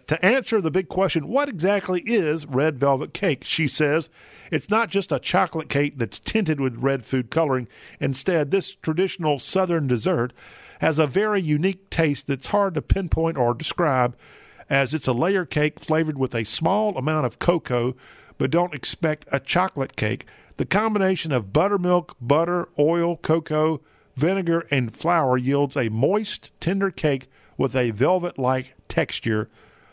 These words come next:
The complex flavor is a perfect combination of buttery vanilla cake with a hint of cocoa and tang, and red velvet cake is typically finished with a thick layer of cream cheese frosting,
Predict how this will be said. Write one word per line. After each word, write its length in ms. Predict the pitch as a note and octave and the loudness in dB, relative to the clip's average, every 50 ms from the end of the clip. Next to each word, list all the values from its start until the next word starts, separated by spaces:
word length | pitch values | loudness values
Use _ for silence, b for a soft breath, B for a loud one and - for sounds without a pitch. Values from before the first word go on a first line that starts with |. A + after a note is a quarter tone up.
| b b b | b b b
The 80 | C3+ | -4
complex 640 | - - D#3+ F3 F3+ E3+ C#3 D#3+ E3+ D#3+ - - - | 0 2 2 2 2 2 0 0 0 0 -2 -6 -8
flavor 420 | - D#3 D3 D3+ D#3 D3 D3+ D#3+ | -4 0 0 0 2 0 0 0
is 160 | D#3 C#3 A2 | -2 -2 -2
a 140 | B2 A#2+ A#2 | -2 -2 -2
perfect 540 | - - - - B3 C4 - - A#3 - - | -4 -4 -2 0 0 0 0 -4 -6 -4 -2
combination 720 | - - G3+ F3+ F3 E3+ D#3 D3 C#3+ - - C#3 C3+ B2+ - B B B B B B B B | 0 2 2 2 2 2 0 0 0 0 -2 -4 -4 -4 -6 B B B B B B B B
of 260 | B2 A#2 A2 G2+ F#2+ | -2 -2 -2 -2 0
buttery 400 | D#3 E3+ G3 G3+ G3 F#3+ F#3 F#3 | 2 2 4 4 2 2 2 2
vanilla 420 | D#3+ C3 C3 C3 F3 F3+ D#3+ C#3+ | 0 0 0 0 2 2 0 0
cake 400 | - - D#3 C#3+ B2 A#2 - - b b b b b b | -2 0 0 2 2 0 -2 -8 b b b b b b
with 180 | D3 C#3+ - - | -2 0 0 2
a 140 | D3 D3+ C#3+ | 0 0 0
hint 520 | - - - C4+ B3+ E3 C3+ - - - _ b b b b b b b | -2 -2 0 0 0 0 -2 -6 -12 -18 _ b b b b b b b
of 220 | C#3 C3+ - - | -2 -2 -2 -2
cocoa 560 | - - A3+ G#3+ - - - E3 D#3+ D#3+ - - | 0 2 2 2 2 0 -2 0 0 0 -2 -2
and 260 | C#3+ B2 A#2 B2 A#2+ - | -4 -4 -4 -4 -6 -4
tang, 560 | - - G#3+ G3+ F#3 E3 D3+ C#3 C3+ C3 C3 B B B B B B B B B B B | -2 0 0 0 2 2 2 2 0 -2 -6 B B B B B B B B B B B
and 420 | C#3 C#3 C#3+ C#3 C3+ B2+ C3 C3+ | 0 2 2 2 2 0 0 0
red 220 | C#3 E3+ F#3 D#3+ | 0 0 0 0
velvet 260 | C#3+ D#3+ D#3+ D3 D3 - | -2 -2 -2 -2 -4 -4
cake 260 | - C3 C#3 C3+ - | -2 -2 -2 -2 -4
is 140 | A#2+ - - | -8 -8 -6
typically 480 | - - F#3+ F3+ F#3 E3+ - C#3+ B2+ | -2 -2 0 0 -2 -2 -2 -2 -2
finished 460 | - - D#3+ D#3 D3 D3 C3 - - b b b b | -2 -2 -2 -2 0 -2 -2 -4 -10 b b b b
with 120 | C3+ B2+ | -4 -2
a 120 | C3 B2 | -2 -2
thick 400 | A2+ - - - A3 A3+ A3 - | -2 -4 -4 -2 -2 -2 -2 -4
layer 340 | D3 D#3 D#3+ E3 D#3+ D3+ D#3 | -6 -4 -2 -2 0 -2 -2
of 220 | D3+ C#3 B2 - - | -2 -4 -6 -6 -6
cream 340 | - F3 F3+ F3+ F3+ E3+ | -4 -4 -2 -2 -2 -4
cheese 400 | - - - E3 D#3+ D3+ C#3+ B2 | -4 -4 -4 -2 -2 -2 -4 -6
frosting, 580 | - - - D#3 C#3+ B2+ A2 - B2+ B2 A#2+ A2 | -6 -4 -2 0 0 -2 -2 -2 -4 -4 -4 -4